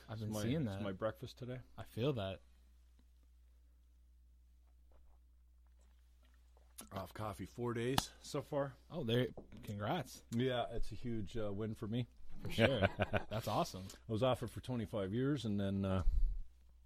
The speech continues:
Speaker 2: I had to, I had to quit Irregular Heartbeat.
Speaker 1: Right.
Speaker 2: My, uh, doctor said, "Oh, you're stressed out." I said, "You say that every time you don't know what's wrong with me."
Speaker 1: <laughs>
Speaker 2: And then, uh, so I said, "What,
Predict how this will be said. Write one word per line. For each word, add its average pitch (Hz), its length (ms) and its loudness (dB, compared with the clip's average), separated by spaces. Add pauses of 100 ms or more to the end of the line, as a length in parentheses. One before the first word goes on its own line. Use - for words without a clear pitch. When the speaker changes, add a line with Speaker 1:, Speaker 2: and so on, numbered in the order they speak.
(2500)
Speaker 2:
I 90 40 -4
had 87 160 -2
to, 90 80 -4 (160)
I - 60 -2
had 98 160 0
to - 40 -6
quit 143 340 4 (220)
Irregular 87 380 0
Heartbeat. 92 460 0 (260)
Speaker 1:
Right. 107 400 0
Speaker 2:
My, 80 140 -4 (140)
uh, 78 280 -4
doctor 85 320 -6
said, 92 200 -6
"Oh, 170 180 2
you're 104 140 -2
stressed 131 400 -2
out." 151 140 2
I 104 40 2
said, 147 200 -2
"You 190 100 2
say - 240 0
that 135 140 4
every 131 160 4
time 123 220 4
you 107 40 6
don't 101 160 4
know 98 100 2
what's 90 180 0
wrong 110 240 4
with - 120 -4
me." 71 200 -4
Speaker 1:
<laughs> 165 120 10 (1300)
Speaker 2:
And 90 220 -4
then, 85 280 -8
uh, 80 220 -12 (1700)
so 107 180 -6
I 98 60 0
said, 104 180 -4
"What, 113 220 2